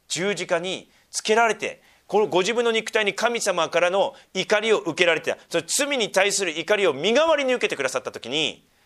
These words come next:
その仕切りが真っ二つに裂けて、そのまま神に行くことができ、そして交わることができるように神がしてくださったんです。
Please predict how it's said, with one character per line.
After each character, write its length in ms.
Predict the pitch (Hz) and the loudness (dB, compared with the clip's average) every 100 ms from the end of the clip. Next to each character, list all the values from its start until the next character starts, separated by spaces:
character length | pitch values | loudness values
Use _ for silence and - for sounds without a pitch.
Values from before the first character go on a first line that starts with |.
| _ | _
そ 160 | - 131 | -12 -10
の 80 | |
仕 140 | 120 - | -10 -8
切 100 | 131 | -8
り 100 | 117 | -6
が 260 | 143 90 _ _ _ _ | -4 -6 _ _ _ _
真 120 | 113 | -10
っ 60 | 123 | -10
二 160 | - 117 | -10 -14
つ 80 | 98 | -12
に 80 | |
裂 160 | 90 - | -12 -12
け 100 | 101 | -12
て、 320 | - 123 80 _ _ | -6 -6 -6 _ _
そ 340 | - - 156 190 | -10 -6 -4 0
の 180 | 294 330 | 2 2
ま 180 | 320 | 0
ま 300 | 302 294 269 - _ - | 2 0 -2 -10 _ -4
神 260 | 190 156 | -2 -2
に 380 | 147 180 104 - _ _ _ - | -4 -4 -6 -14 _ _ _ -16
行 120 | 143 | -12
く 40 | |
こ 100 | 147 | -6
と 80 | 139 | -2
が 80 | 120 | -2
で 100 | 113 | -2
き、 360 | 170 156 80 _ _ - | -8 -10 -12 _ _ -14
そ 200 | - 143 | -10 -8
し 100 | - | -6
て 340 | 180 156 - _ 101 | -4 -4 -8 _ -4
交 320 | 135 151 175 | -2 0 0
わ 80 | 156 | -2
る 80 | |
こ 80 | 139 | -2
と 120 | 117 | -4
が 340 | 143 165 104 - _ - | 2 2 2 -6 _ -4
で 100 | 143 | -2
き 140 | 165 | 0
る 60 | 151 | 0
よ 100 | 131 | 2
う 40 | |
に 120 | 151 156 | 0 -2
神 200 | 143 135 | -2 2
が 320 | 170 120 - _ - | 2 0 -4 _ -10
し 160 | - | -6
て 280 | - 185 - - | -2 -2 -2 -8
く 80 | |
だ 80 | 143 | -4
さ 120 | 131 | -4
っ 40 | 123 | -6
た 100 | 85 | -12
ん 60 | |
で 80 | - | -14
す。 160 | - | -18